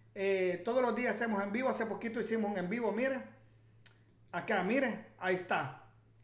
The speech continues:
Así que búsqueme ahí, que es de gratis y es de choto. No le cuesta nada. Debajo de este video les dejaré el enlace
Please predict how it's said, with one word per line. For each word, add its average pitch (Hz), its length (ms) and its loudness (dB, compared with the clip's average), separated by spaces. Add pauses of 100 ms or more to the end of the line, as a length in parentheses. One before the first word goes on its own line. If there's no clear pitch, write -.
(240)
Así - 300 -6
que 233 100 -2
búsqueme 254 540 2
ahí, 220 260 4
que 269 100 2
es 220 60 0
de 214 100 2
gratis 233 320 4
y 226 40 4
es 226 100 2
de 214 140 2
choto. 254 560 2 (240)
No 220 220 4
le 240 180 2
cuesta 208 320 2
nada. 175 360 2
Debajo 208 320 2
de 226 40 0
este 214 140 -2
video 214 280 2
les 214 140 0
dejaré 185 420 0
el 185 100 2
enlace 220 600 -2